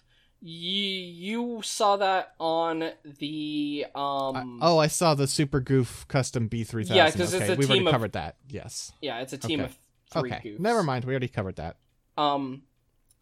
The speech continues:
Speaker 1: okay. Anyway.
Speaker 2: Uh, wait, did we?
Speaker 1: No, we didn't cover it, but
Speaker 2: Okay, we'll co-, we'll cover it in a minute.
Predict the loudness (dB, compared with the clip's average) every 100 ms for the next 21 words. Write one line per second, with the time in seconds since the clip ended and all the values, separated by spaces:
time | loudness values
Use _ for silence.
0 | _ _ _ -6 -6 -8 _ _ _ _
1 | _ _ 2 4 4 2 0 0 0 2
2 | 0 0 2 2 -2 _ -4 4 4 4
3 | 2 0 2 2 2 -4 -4 -4 -4 2
4 | 2 4 2 2 -2 -2 -2 2 2 2
5 | -2 -6 -8